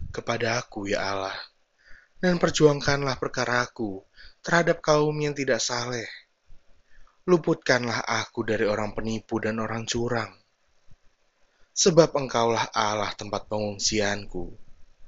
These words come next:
Mengapa Engkau membuang aku? Mengapa aku harus hidup berkabung di bawah impitan musuh?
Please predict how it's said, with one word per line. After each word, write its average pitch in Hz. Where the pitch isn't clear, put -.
Mengapa 170
Engkau 131
membuang 135
aku? 113
Mengapa 156
aku -
harus 110
hidup 104
berkabung 110
di 98
bawah 104
impitan 110
musuh? 120